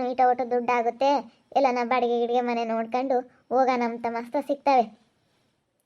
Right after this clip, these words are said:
ಹೋಗಲ್ಲ ಅಷ್ಟೇನೆ, ಬರೀ ನಾಟಕ ಆಡ್ಕೊಂಡು ಇದ್ದಾಳೆ. ಅಲ್ಲ, ಸುಮ್ಮನೆ ಅದೊಂದು ಆತ ಒಂದು ನೈಟ್ ಅಂಗಡಿ ಮಾಡ್ಕೊಂಡು ಸುಮ್ಮನೆ ಕೂತ್ಕೊಂಡವಳೆ. ಹ್ಮ್, ಅಲ್ಲ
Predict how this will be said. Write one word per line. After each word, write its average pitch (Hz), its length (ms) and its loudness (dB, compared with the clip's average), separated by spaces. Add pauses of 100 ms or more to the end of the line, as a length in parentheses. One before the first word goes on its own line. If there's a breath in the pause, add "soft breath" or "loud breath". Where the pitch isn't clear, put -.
(100)
ಹೋಗಲ್ಲ 262 400 0
ಅಷ್ಟೇನೆ, 240 260 -6 (340 soft breath)
ಬರೀ 262 140 4 (120)
ನಾಟಕ 247 280 -4
ಆಡ್ಕೊಂಡು 226 340 -4
ಇದ್ದಾಳೆ. 226 220 0 (1040)
ಅಲ್ಲ, 220 160 -4 (580 loud breath)
ಸುಮ್ಮನೆ 247 420 -4
ಅದೊಂದು 247 400 -4
ಆತ 240 140 -4 (100)
ಒಂದು 240 160 -4
ನೈಟ್ 240 180 -2
ಅಂಗಡಿ 233 300 -4
ಮಾಡ್ಕೊಂಡು 240 400 -4 (320 soft breath)
ಸುಮ್ಮನೆ 262 280 -6
ಕೂತ್ಕೊಂಡವಳೆ. 240 560 -4 (200)
ಹ್ಮ್, 247 360 -4 (760)
ಅಲ್ಲ 247 140 -4